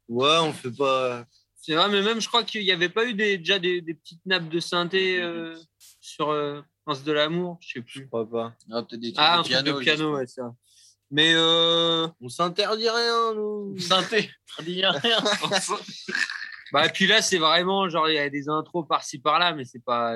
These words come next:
Speaker 2: c'est pas non plus comme s'il y avait un mec qui faisait du synthé en plus, euh, d'un coup, tu vois.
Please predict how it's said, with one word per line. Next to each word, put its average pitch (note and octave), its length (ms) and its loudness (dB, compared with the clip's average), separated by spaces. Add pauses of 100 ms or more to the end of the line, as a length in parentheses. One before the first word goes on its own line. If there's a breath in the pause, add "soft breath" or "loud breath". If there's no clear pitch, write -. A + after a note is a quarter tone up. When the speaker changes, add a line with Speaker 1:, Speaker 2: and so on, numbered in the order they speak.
(140)
Speaker 2:
c'est - 180 -20
pas A#2+ 160 0
non B2+ 140 -6
plus B2 120 -20
comme B2+ 220 -8
s'il - 160 -14
y - 20 2
avait B2 140 0
un B2 100 -2
mec C3 160 -6
qui - 160 -20
faisait A#2+ 120 -14
du A#2 100 -16
synthé A#2+ 300 -10
en A#2+ 160 -8
plus, C3 340 -20
euh, A2+ 220 -14
d'un A#2 160 -8
coup, D#3+ 260 -8
tu C#3+ 80 -18
vois. C#3 160 -10